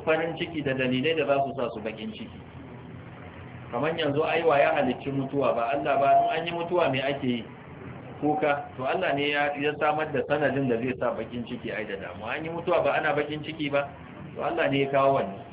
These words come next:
Haka nan kuma in an yi misali ko aihuwa ko wani abu me ake yi? Ai farin ciki ake yi. To Allah ne ya kawo wannan sanadin. Wasu kuma sun tafi akan cewa abin nufi wa annahu huwa adhaka wa abka, cewa Allah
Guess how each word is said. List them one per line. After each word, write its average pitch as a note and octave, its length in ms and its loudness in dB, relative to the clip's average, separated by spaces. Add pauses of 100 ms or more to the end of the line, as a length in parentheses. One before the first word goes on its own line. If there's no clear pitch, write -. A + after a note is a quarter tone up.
(600)
Haka D3+ 260 2
nan D#3+ 200 0
kuma E3 220 0 (160)
in E3+ 220 -4
an F3 60 -4
yi F3+ 80 -4
misali D3+ 520 0
ko C#3+ 200 2
aihuwa C#3+ 560 4 (460)
ko D3 140 2
wani D#3+ 180 8
abu D3+ 220 2
me C3+ 160 0
ake D#3 240 0
yi? B2+ 320 2
Ai C#3 200 2
farin E3 280 2
ciki C#3+ 280 -2
ake B2+ 240 0
yi. A2 120 -4
To A#2+ 120 -4
Allah E3 280 2
ne C#3 120 4
ya B2+ 80 0
kawo C#3 240 8
wannan A2 260 0
sanadin. G2+ 320 -4 (880)
Wasu E3+ 340 2
kuma F3+ 220 0
sun F#3+ 160 -2
tafi D#3 180 2
akan D3+ 320 0
cewa C#3 460 4
abin E3 240 -4
nufi E3 240 -4
wa C3+ 160 0
annahu D3 400 -2
huwa D3 240 0
adhaka D3 500 0
wa C3 160 2
abka, D3 480 -2
cewa C#3+ 300 2
Allah D#3 320 0